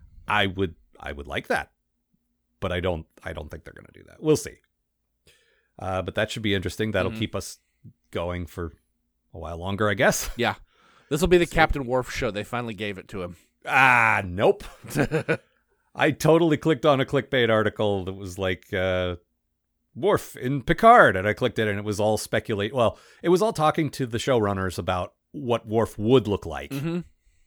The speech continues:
Speaker 1: if he showed up. He wouldn't look like the redesigned Disco Klingons. He'd still look like Worf.
Speaker 2: Yeah.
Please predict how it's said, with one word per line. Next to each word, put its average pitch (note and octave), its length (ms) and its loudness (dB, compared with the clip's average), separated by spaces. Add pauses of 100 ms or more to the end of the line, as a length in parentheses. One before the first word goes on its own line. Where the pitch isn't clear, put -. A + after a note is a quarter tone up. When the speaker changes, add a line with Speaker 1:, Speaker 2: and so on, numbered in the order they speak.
Speaker 1:
if A2+ 180 -4
he A#2+ 100 0
showed G#2+ 280 2
up. F#2+ 240 2
He A#2+ 120 -4
wouldn't G#2+ 360 -2
look G#2+ 160 -2
like G2+ 200 0
the A#2 80 -4
redesigned F#2+ 500 0
Disco F#2+ 260 -2
Klingons. F2 340 -4
He'd F#2 140 -8
still F#2 180 -2
look E2 160 -4
like D2 120 -8
Worf. F2+ 340 -8
Speaker 2:
Yeah. D2 100 -10